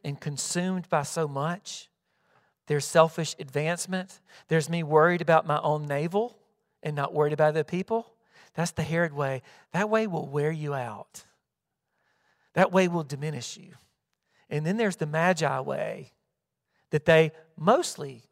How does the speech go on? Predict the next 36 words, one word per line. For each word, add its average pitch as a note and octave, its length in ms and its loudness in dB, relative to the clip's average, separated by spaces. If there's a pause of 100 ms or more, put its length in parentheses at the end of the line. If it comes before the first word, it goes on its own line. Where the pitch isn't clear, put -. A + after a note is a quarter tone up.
(160)
did C#3+ 180 -6
right, D3 420 -2 (260)
right? G3 340 -6 (920)
And F3 140 0
maybe A#3 260 4
it's A#3+ 160 -2
okay. A3+ 420 4
They E3 180 4
didn't F#3 180 2
do G3+ 120 6
it G3 80 2
perfectly, A3+ 640 6 (280)
and D3+ 120 -2
neither D#3+ 280 0
will F3 200 2
that D3+ 220 -2
we. D#3 320 0
So C#3+ 220 -6
maybe D#3+ 240 2
that E3+ 180 4
gives D#3 220 -2
us - 180 -10
a, C#3 100 -6 (520)
oh, E3+ 160 8
that D#3 220 4
makes D#3+ 220 -2
it D#3+ 60 0
okay D#3+ 420 4
that D3 140 -6
we're D3+ 80 -4
not D#3 180 -2
perfect. - 600 0 (1500)
But C#3+ 120 -8
the D3+ 80 -8
Magi's F#3 580 4
way D#3 520 0